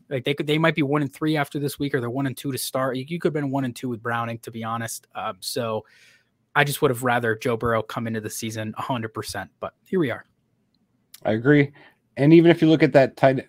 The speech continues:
Speaker 2: I, I had Tennessee at twenty-first in points per game at nineteen and a half. So I think we might be somewhere close, but even if you do twenty-third, right, based on averages, that's the tenth best quarterback on the week.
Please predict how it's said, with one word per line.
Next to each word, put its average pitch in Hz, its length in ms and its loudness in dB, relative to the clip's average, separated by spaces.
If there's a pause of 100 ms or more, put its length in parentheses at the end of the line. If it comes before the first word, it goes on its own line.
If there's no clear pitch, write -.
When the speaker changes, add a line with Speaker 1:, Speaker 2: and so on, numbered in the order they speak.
(160)
Speaker 2:
I, - 120 -6 (100)
I 165 120 10
had 180 140 8
Tennessee 151 320 4
at 123 80 0
twenty-first 120 720 0
in 104 100 -4
points 107 240 -6
per 113 80 -2
game 101 200 -4
at 87 100 -12
nineteen 98 340 -8
and 92 120 -8
a 90 40 -12
half. 92 200 -10
So 113 120 -6
I 110 80 -6
think 120 260 -4
we 117 140 0
might 113 160 0
be 107 80 -8
somewhere 113 340 -2
close, 107 300 0
but 123 100 -2
even 127 160 2
if 127 80 -4
you 131 60 0
do 113 100 -2
twenty-third, 110 580 0
right, 90 220 -6 (720)
based 127 240 4
on 117 100 4
averages, 101 640 -6 (240)
that's 135 180 2
the 143 80 -2
tenth 143 260 2
best - 300 4
quarterback 127 460 4
on 113 100 4
the 107 80 0
week. 117 260 -2